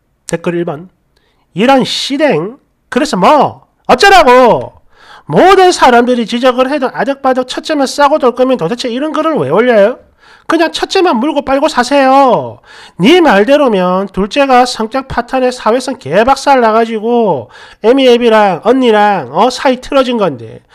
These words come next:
이런 상황에서 억지로 화해를 시켜야 할 이유가 있는 겁니까? 정신병자 속으로 해서 니들끼리 셋이서 눈누나는 행복하게 백년해로 하라고. 미친 사람들 같아 진짜."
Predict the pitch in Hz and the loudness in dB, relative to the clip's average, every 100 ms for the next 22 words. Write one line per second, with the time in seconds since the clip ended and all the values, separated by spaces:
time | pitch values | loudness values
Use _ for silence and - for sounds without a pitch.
0 | - - - 285 311 311 - 226 220 220 | -20 -14 -2 2 4 2 0 2 2 0
1 | 220 190 240 254 294 269 254 302 294 254 | -2 -4 -4 -4 -2 -2 0 0 0 -2
2 | 254 311 262 247 254 202 165 277 269 185 | -6 -4 0 0 -2 -4 -6 -4 -2 -2
3 | 254 294 302 294 190 190 285 _ _ _ | 0 0 -2 -2 -2 -2 -6 _ _ _
4 | _ - - - 226 359 339 320 311 294 | _ -20 -12 -4 -2 0 -2 -2 -4 -4
5 | 240 262 269 269 185 170 269 302 285 277 | -2 0 0 -2 -6 -8 -10 -10 -10 -8
6 | - - 277 254 208 247 294 277 262 233 | -10 -10 -6 -4 -2 -2 -2 0 -2 -2
7 | 220 254 262 247 220 247 262 262 240 269 | -8 -10 -10 -10 -8 -6 -4 -4 0 2
8 | 254 202 208 240 233 170 127 110 - - | 2 2 0 0 -2 -2 -6 -12 -18 -20
9 | - - 220 294 - 311 302 262 240 240 | -20 -8 -6 -4 -4 -2 0 0 0 -2
10 | 240 240 214 208 202 180 175 170 127 | -4 -8 -10 -8 -4 -2 -4 -8 -12